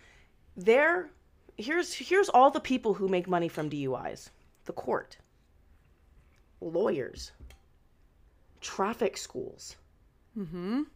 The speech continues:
Speaker 1: Sobriety programs.
Speaker 2: Mm-hmm.
Speaker 1: Outpatient programs.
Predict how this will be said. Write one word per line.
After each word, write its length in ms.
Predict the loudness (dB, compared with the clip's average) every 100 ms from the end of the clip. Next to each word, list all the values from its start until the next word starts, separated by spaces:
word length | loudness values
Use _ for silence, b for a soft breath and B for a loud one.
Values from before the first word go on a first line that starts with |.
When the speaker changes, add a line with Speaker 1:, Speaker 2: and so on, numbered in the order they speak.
| -20 -20 -16
Speaker 1:
Sobriety 640 | -2 0 2 2 4 2
programs. 800 | -2 -4 -4 -8 -10 -12 -16 -20 _ _ _ -12
Speaker 2:
Mm-hmm. 760 | -8 -8 -6 -6 -2 0 -2 0
Speaker 1:
Outpatient 640 | 4 4 2 -2 -2 -2 -6
programs. 800 | -6 -6 -6 -8 -8 -10 -12